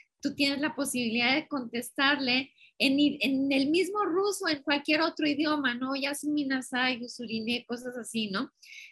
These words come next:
Entonces, esa resonancia de, de, de los padres con los hijos es realmente imprescindible en la formación de los hábitos y la crianza de,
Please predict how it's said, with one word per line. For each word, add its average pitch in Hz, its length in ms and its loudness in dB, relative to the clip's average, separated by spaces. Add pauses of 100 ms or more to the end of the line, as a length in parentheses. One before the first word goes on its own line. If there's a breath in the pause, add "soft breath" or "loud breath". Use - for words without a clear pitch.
Entonces, 247 480 -2 (100)
esa 349 300 2
resonancia 302 920 0
de, 339 200 -2
de, 220 680 -4
de 240 400 -6
los 233 220 -4
padres 277 500 0
con 320 160 -4
los 247 240 -4
hijos 285 380 -2
es 277 240 -4 (680)
realmente 285 840 0
imprescindible 254 1080 -2 (520 loud breath)
en 214 160 0
la 220 140 2
formación 262 680 0
de 311 120 2
los 277 320 -2
hábitos 302 800 0
y 285 140 0
la 262 200 0
crianza 262 720 -2
de, 262 200 -6